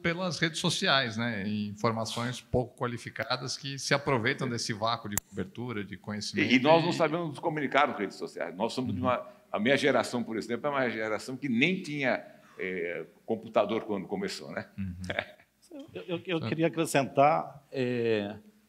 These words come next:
Speaker 3: a construção dessa narrativa negativa ao ensino superior público,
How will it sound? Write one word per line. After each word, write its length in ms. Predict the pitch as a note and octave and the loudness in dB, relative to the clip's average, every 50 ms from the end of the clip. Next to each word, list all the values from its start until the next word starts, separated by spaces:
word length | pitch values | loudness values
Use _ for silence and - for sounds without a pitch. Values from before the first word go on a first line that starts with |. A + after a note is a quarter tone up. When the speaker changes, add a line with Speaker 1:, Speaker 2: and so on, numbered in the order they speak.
| _ _ _ _ _ _ _ | _ _ _ _ _ _ _
Speaker 3:
a 80 | B2 - | -6 2
construção 800 | - F#3 F3 - F#3 F#3 - - - - - F3 F#3 G3+ F#3 C#3+ | 2 2 2 4 2 4 6 6 8 8 10 10 8 8 8 8
dessa 480 | D3 C#3+ C#3 - - - C#3 A#2+ A2 | 8 10 10 8 6 6 8 6 8
narrativa 840 | A2 A2 A#2+ B2+ A#2 B2+ G#2+ - - - - D3+ D#3+ D3 A#2 G#2 G#2+ A2+ | 8 6 6 6 8 6 4 2 0 -2 0 2 2 2 2 0 -2 -2
negativa 800 | A#2 A2+ A2 A2 F#2+ - - - A2+ B2 A#2+ F#2 F#2 F#2+ G2 - - _ _ _ _ _ _ _ _ _ _ _ _ _ _ _ _ | -2 2 2 0 0 -2 -4 -4 -2 -2 -2 -2 -6 -12 -14 -16 -20 _ _ _ _ _ _ _ _ _ _ _ _ _ _ _ _
ao 420 | - G#2+ G#2+ A#2 B2 A#2+ A#2+ A#2 A2+ A2 | -2 0 0 0 0 -2 -4 -4 -4 -4
ensino 320 | G#2+ A2 - - B2 A#2 | -4 -4 -2 -2 -2 -2
superior 560 | - - A#2+ - A#2 G#2+ G#2 A#2 A#2 A#2+ A#2 | -4 -8 -6 -4 -4 -2 -2 -2 -2 -2 -4
público, 840 | - - - A#2 C#3 D3+ C#3 A2+ G#2+ - - - G2+ G2+ G2+ G#2 | -4 -6 -4 -2 -2 -2 -2 -4 -6 -8 -10 -14 -12 -12 -12 -12